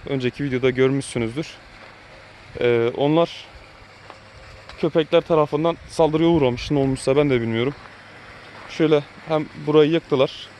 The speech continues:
hem naylonu deldiler. Bu arada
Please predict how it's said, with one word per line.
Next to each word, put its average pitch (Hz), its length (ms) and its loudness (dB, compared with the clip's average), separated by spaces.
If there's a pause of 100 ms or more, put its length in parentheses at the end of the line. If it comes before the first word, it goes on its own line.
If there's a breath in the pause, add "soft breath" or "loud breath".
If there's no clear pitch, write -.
(1000)
hem 151 240 0 (120)
naylonu 156 460 2
deldiler. 120 380 0 (2500)
Bu 185 100 6
arada 190 280 6